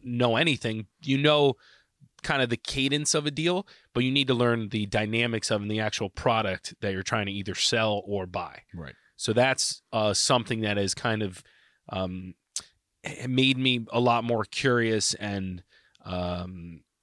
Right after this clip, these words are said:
Speaker 1: uh, like, ready to be a student in other areas of my life
Speaker 2: Mm-hmm.
Speaker 1: because it's so intense in the real estate world.
Speaker 2: Yeah, no,
Speaker 1: Does that
Speaker 2: it
Speaker 1: make sense?
Speaker 2: Yes, absolutely. Um, I think, you know, there's so many different forms, obviously, of, you know, uh, continued education. You got, like, conferences, you got seminars,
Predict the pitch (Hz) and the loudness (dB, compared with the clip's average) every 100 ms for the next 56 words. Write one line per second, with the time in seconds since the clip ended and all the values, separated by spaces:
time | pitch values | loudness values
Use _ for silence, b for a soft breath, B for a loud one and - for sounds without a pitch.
0 | - 92 98 95 95 87 87 90 - 90 | -20 -20 -20 -8 -6 -6 -8 -12 -12 -12
1 | 90 - - 110 117 123 120 104 107 104 | -12 -16 -16 -4 0 2 0 -2 -4 -2
2 | 95 - 127 117 104 98 104 98 117 127 | -2 -2 0 0 -2 -6 -8 -4 -2 0
3 | 131 135 139 143 135 143 147 160 - 110 | -2 -4 -4 -4 -4 -4 -2 -2 -4 -6
4 | 98 123 113 104 - - 117 110 98 113 | 0 0 0 -2 -2 2 2 2 -2 -4
5 | 101 98 95 92 - 85 78 76 - 113 | -4 -6 -4 -4 -4 -8 -10 -16 -8 2
6 | 165 - 82 113 101 113 - 143 127 101 | 4 4 0 0 2 0 -2 2 2 2
7 | - 101 - 107 90 82 B B B - | -2 -6 -2 -2 -2 -4 B B B 0
8 | 120 107 101 - 123 - 156 135 127 135 | 4 4 4 2 0 2 2 2 4 6
9 | 113 113 139 127 113 107 87 117 113 92 | 6 4 6 6 4 -2 -6 -2 -2 0
10 | 95 87 92 85 - - _ 90 82 82 | -2 -2 -4 -4 -10 -20 _ -12 -12 -12
11 | - 87 85 98 - 107 95 87 - 101 | -10 -8 -6 -8 -4 0 0 -2 -2 -2
12 | 90 90 80 82 117 113 92 90 85 82 | -2 -6 -8 -6 -4 -4 -4 -8 -8 -10
13 | 80 - 120 104 98 92 90 | -8 0 2 2 0 -2 -6